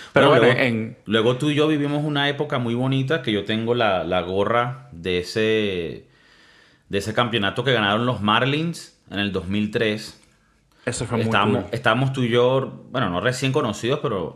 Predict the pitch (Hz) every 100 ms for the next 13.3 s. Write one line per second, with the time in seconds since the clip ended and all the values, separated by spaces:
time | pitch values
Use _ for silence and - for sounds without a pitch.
0 | - - - - - 95 127 120 92 131
1 | 131 127 107 95 98 107 135 131 101 90
2 | - 95 90 95 123 170 - - - _
3 | _ _ _ - 117 110 107 113 107 98
4 | 117 151 127 104 101 127 156 135 160 135
5 | 165 135 131 110 123 139 156 156 143 123
6 | 117 107 123 151 156 160 139 - - -
7 | _ - 76 82 107 104 82 71 101 110
8 | 101 92 98 113 110 98 95 95 120 120
9 | 90 127 127 123 131 120 120 143 - -
10 | - 98 104 120 113 98 113 143 135 -
11 | 120 131 131 156 139 139 147 139 120 120
12 | 104 107 113 120 104 110 113 135 123 131
13 | 156 180 -